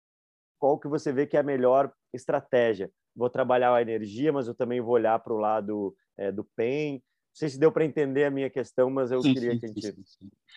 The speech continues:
Speaker 1: aprofundasse um pouco.
Speaker 2: Eh, é importante nós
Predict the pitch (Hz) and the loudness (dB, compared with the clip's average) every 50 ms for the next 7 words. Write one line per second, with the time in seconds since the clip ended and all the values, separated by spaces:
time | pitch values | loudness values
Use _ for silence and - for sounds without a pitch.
0 | - - - - 117 110 - 117 107 101 101 - 107 98 87 123 123 123 120 120 | -20 -20 -16 -14 -14 -12 -10 -6 -4 -4 -4 -4 -6 -6 -4 -2 2 2 2 2
1 | 120 120 123 131 - - - _ _ _ _ _ _ _ _ _ _ - 127 135 | 2 0 -2 -2 -4 -8 -14 _ _ _ _ _ _ _ _ _ _ -2 2 4
2 | 143 139 127 139 139 135 - - 147 139 151 160 160 - 156 160 156 151 147 147 | 4 4 4 2 0 -2 0 2 4 4 4 4 2 0 0 2 4 4 4 2
3 | 147 - - - - - - - | 2 -2 -6 -8 -10 -12 -14 -14